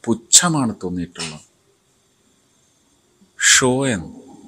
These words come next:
ഷോ ആയിട്ട് നിങ്ങൾക്ക് ഈ പൊങ്കാല അർപ്പിക്കുന്ന ഒരു സ്ത്രീയുടെ ഹൃദയത്തിനുള്ളിലേക്ക് കയറി നിങ്ങൾക്ക് ആ ഷോ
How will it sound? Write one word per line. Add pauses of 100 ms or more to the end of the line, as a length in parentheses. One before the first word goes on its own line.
(1500)
ഷോ
ആയിട്ട്
നിങ്ങൾക്ക് (340)
ഈ
പൊങ്കാല
അർപ്പിക്കുന്ന (200)
ഒരു
സ്ത്രീയുടെ (680)
ഹൃദയത്തിനുള്ളിലേക്ക്
കയറി
നിങ്ങൾക്ക്
ആ
ഷോ